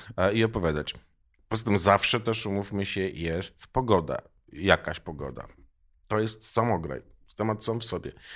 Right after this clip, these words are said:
E, no tutaj już nie pada, ale wyglądało, że będzie. Aha, a u was już padnie? Nie, to jeszcze jak jechałam, to i tak dalej. Rozumiem, to oczywiście, tak, to są bardzo ważne sprawy dla wielu osób,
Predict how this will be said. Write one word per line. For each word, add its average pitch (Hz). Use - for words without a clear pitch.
E, 123
no 151
tutaj 185
już 185
nie 175
pada, 170
ale 151
wyglądało, 131
że 117
będzie. 123
Aha, 131
a 131
u 151
was 147
już 143
padnie? 160
Nie, 208
to 196
jeszcze 190
jak 170
jechałam, 180
to 165
i 139
tak 127
dalej. 80
Rozumiem, 101
to -
oczywiście, 147
tak, 247
to 170
są 160
bardzo 160
ważne 175
sprawy 110
dla 110
wielu 110
osób, 113